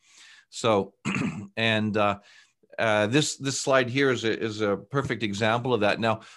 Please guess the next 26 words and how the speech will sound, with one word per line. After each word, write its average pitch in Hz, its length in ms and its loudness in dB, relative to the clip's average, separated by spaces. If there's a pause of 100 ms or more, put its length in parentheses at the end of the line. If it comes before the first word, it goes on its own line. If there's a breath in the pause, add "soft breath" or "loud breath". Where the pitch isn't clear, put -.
what 151 180 4
this 175 180 2
slide 143 280 0
is 113 80 -4
showing 110 500 0 (500 soft breath)
is, 110 560 0 (720)
i-, - 140 -16
is 127 380 -6
a 120 60 -2
bigger 143 340 4
issue, 120 560 0
and 104 120 0
it's - 260 -4
the 120 120 -10
reason 127 400 -2
why 107 300 4
projects 107 540 -2
like 98 180 -2
Treaty 107 320 -4
Creek 104 380 -4
are 98 200 2
in 98 200 0
big 104 260 -4
demand 98 420 -2
right 92 260 -4
now. 82 180 -8